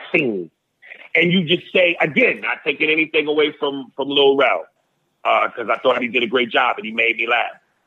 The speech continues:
I'm just going, "Damn, dog, what would I have said?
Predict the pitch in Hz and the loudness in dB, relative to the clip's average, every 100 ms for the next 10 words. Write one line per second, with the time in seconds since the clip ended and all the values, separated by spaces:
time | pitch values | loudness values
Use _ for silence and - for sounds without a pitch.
0 | _ 143 170 139 151 113 139 131 120 107 | _ 0 0 0 -4 0 0 2 0 -4
1 | 98 - 139 127 110 123 120 117 139 180 | -10 -10 -6 -4 -4 -2 0 0 0 -2
2 | 131 135 139 107 98 - 95 82 | 0 0 0 -2 -8 -8 -8 -8